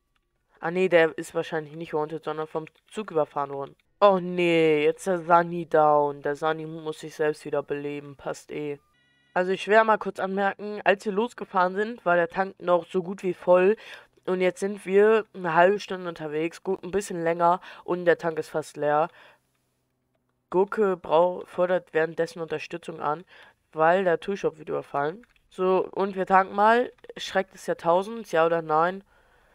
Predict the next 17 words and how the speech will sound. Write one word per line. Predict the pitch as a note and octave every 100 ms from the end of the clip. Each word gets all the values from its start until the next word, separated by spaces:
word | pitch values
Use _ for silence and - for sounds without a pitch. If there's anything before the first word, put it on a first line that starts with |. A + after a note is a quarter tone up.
| _
Fünfhundertsiebzehn | _ - - G#3+ G#3 G3 F3 F3 F3+ F3+ F3 _ _ _ - F3 G3 F#3+
Euro. | F#3+ F#3+
Und | D3+
dabei | D#3 D#3+ G3 F#3
wollte | D#3+ E3 F#3
ich | -
mir | E3+ - _ _ _
eigentlich | F3 G3+ A#3+ G3 D3+ D3+ F3 A#3 - - - - - -
demnächst | B3 G3 D#3
den | F3
Tesla | G3+ F#3+ F3+
kaufen. | D#3 D3 D3 D3 C#3 _
So | F3+ G#3 G#3+
wird | G3 -
das | F3+
aber | D3+
nicht. | C#3+ D3 - -